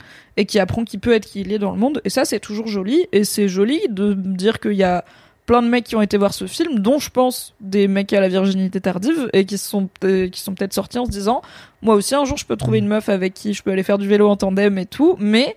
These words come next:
Speaker 1: je la trouverai pas si je reste chez moi et que je vais nulle part. Il va falloir que je me mette un peu go out there, quoi. »
Speaker 2: Et tu vois, pour moi, en deux mille cinq, c'est pré-appli de rencontre.
Speaker 1: Aussi,
Speaker 2: Euh,
Speaker 1: ouais.
Speaker 2: et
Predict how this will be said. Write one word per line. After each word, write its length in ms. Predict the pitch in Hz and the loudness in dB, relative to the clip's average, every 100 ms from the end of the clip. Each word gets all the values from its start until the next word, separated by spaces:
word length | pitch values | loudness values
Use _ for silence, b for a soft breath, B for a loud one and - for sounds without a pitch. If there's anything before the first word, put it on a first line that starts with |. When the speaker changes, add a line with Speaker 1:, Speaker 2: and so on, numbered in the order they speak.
| b b b - | b b b -4
Speaker 1:
je 100 | 202 | 0
la 60 | |
trouverai 300 | 196 202 196 | 0 2 2
pas 140 | 196 269 | 2 0
si 140 | - | -2
je 40 | 220 | -2
reste 160 | 214 - | -2 -2
chez 100 | 226 | -2
moi 120 | 233 | -2
et 40 | |
que 60 | 214 | -2
je 40 | |
vais 80 | 214 | -4
nulle 160 | 214 220 | -4 -4
part. 260 | 208 - 262 | -6 -8 -14
Il 80 | 208 | -10
va 120 | - | -8
falloir 320 | - 196 202 | -4 -2 -2
que 80 | - | -2
je 120 | 202 196 | -2 -2
me 520 | 190 185 185 185 214 b b b _ | 0 0 0 -2 -6 b b b _
mette 240 | 208 220 226 | 0 2 4
un 120 | 220 | 2
peu 640 | 214 226 233 233 226 226 | 2 2 2 2 2 2
go 140 | 214 226 | 2 2
out 200 | 254 233 | 2 2
there, 240 | 220 240 - | -2 -6 -8
quoi. » 140 | - - B B B 117 | -12 -12 B B B -6
Speaker 2:
Et 60 | |
tu 100 | - | -2
vois, 340 | - 131 156 - - | 2 4 2 -2 -6
pour 140 | 123 | 0
moi, 240 | 123 147 135 | 2 2 0
en 80 | |
deux 120 | 123 123 | 2 2
mille 160 | 117 113 | 2 0
cinq, 160 | 143 | -4
c'est 160 | - 110 | -2 -4
pré-appli 480 | - - 147 - 131 | -2 0 0 0 0
de 40 | |
rencontre. 500 | 113 104 131 143 - _ b b b b 190 | 0 -2 -6 -10 -16 _ b b b b 0
Speaker 1:
Aussi, 140 | 151 | 2
Speaker 2:
Euh, 460 | 98 98 95 95 92 | 4 4 2 0 -4
Speaker 1:
ouais. 60 | - | -6
Speaker 2:
et 500 | 117 110 107 107 | 0 2 4 2